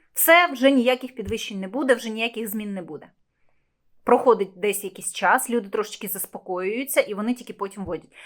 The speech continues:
Ось побачимо, як буде в липні. А люди будуть обурюватися, це стовідсотково.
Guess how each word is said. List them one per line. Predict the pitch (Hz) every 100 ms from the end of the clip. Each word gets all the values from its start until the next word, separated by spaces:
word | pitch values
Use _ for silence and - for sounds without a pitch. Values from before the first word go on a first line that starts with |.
| - -
Ось | 285
побачимо, | - 254 294 339 294
як | 220 240
буде | 226 202
в | 202
липні. | 190 170 - 127 _
А | 185
люди | 202 269 254
будуть | 226 233 233
обурюватися, | 190 247 277 208 190 - 165
це | -
стовідсотково. | 202 220 214 208 - - 123